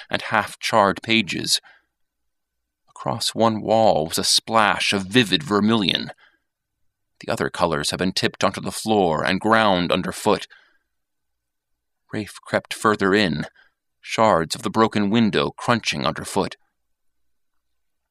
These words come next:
The bestiary was missing from its wooden stand in the corner. Rafe fell to his knees, pushing tattered papers aside,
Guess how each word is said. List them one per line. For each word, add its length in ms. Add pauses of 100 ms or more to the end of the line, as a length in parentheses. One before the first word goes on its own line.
(340)
The 80
bestiary 920
was 220
missing 440
from 180
its 140
wooden 260
stand 480
in 80
the 60
corner. 440 (1600)
Rafe 340
fell 260
to 140
his 180
knees, 400 (200)
pushing 300
tattered 380
papers 340
aside, 560